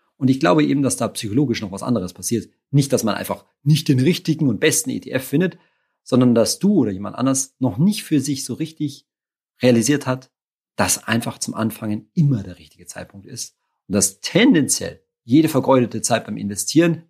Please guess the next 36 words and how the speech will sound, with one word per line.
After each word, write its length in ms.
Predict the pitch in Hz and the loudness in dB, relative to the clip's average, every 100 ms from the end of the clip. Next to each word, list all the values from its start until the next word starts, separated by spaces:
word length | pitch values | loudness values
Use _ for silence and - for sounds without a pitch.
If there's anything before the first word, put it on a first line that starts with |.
| _ | _
die 80 | 87 | -16
Chance 580 | - - 113 147 - 160 | -12 -2 2 2 2 0
hat, 240 | 214 - _ _ 85 | 0 -6 _ _ _
die 60 | |
Chance 720 | - - 92 92 104 - 98 | -12 -10 -6 -6 -8 -10 -12
hat, 200 | 113 131 _ _ _ _ _ _ _ | -12 -14 _ _ _ _ _ _ _
vergeudete 480 | - 92 82 85 101 | 0 2 0 -2 -4
Rendite 280 | 98 127 - | -2 -2 -6
zu 120 | 87 | -4
sein, 260 | 82 76 - | -4 -4 -8
weil 280 | - - - _ _ - | -14 -16 -20 _ _ -6
insgesamt 500 | 117 - 143 135 135 | -4 0 2 0 0
der 80 | 85 | -4
Markt 360 | 80 73 - | -2 -4 -6
natürlich 440 | 104 - 101 - _ | -12 -12 -12 -14 _
nach 280 | 131 135 - | 0 0 2
oben 220 | 165 120 | 2 4
te-, 280 | 87 90 - | -2 -8 -8
tendiert 380 | 117 101 135 135 | -6 0 0 -2
und 360 | - _ _ - | -8 _ _ -2
deshalb 240 | 95 90 | 0 -2
ist 140 | - | -6
die 40 | 104 | -2
Chance, 680 | - 107 117 - 113 107 _ _ | 2 2 4 2 2 0 _ _
jetzt 340 | - 95 - - | -10 -8 -10 -8
Rendite 300 | 92 120 - | -6 -6 -10
zu 120 | - | -12
verpassen, 560 | - 175 180 - 139 - | -8 -4 0 2 0 -4
schlichtweg 480 | - 90 - - - | -14 -14 -14 -18 -16
einfach 240 | - 92 _ _ _ | -16 -16 _ _ _
ganz 220 | 110 127 135 | 2 2 4
generell 320 | 110 90 98 | 2 2 -2
gesagt, 340 | 98 117 - _ | 0 -2 -2 _
größer 460 | - 113 98 - - | -4 0 0 -2 -6
als 300 | 101 - - _ _ | -8 -10 -14 _ _
Rendite 540 | 98 90 95 107 98 | -8 -8 -8 -8 -8